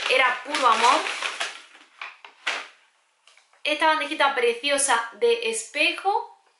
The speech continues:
Ahí podéis ver. Eh, lleva su, como sus patitas por abajo. Sale en siete euros, que está de precio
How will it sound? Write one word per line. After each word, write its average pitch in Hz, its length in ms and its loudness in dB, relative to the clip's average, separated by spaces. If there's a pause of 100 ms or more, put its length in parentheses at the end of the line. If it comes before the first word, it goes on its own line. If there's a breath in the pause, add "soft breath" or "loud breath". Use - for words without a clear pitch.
(720)
Ahí 214 120 -20
podéis 214 380 -10
ver. 262 380 -4 (920 loud breath)
Eh, 226 640 4
lleva 247 260 4
su, 220 440 -4
como 214 200 -8
sus 220 140 -10
patitas 240 440 -2
por 233 120 0
abajo. 277 380 4 (340 loud breath)
Sale 277 580 0
en 240 100 -6
siete 285 280 2 (120)
euros, 339 360 2
que 254 140 2
está 269 380 2
de 233 120 0
precio 247 640 -6